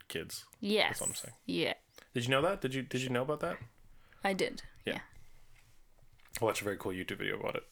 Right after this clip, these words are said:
Speaker 1: Um,
Speaker 2: Okay,
Speaker 1: yeah.
Speaker 2: your favorite movie, go.
Speaker 1: My next favorite movie, uh, School of Rock.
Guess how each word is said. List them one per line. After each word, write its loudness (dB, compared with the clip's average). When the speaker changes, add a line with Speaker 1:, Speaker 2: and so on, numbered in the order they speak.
Speaker 1:
Um, 6
Speaker 2:
Okay, 6
Speaker 1:
yeah. 8
Speaker 2:
your 8
favorite 10
movie, 8
go. 12
Speaker 1:
My 6
next 8
favorite 8
movie, 4
uh, 10
School 6
of 8
Rock. 8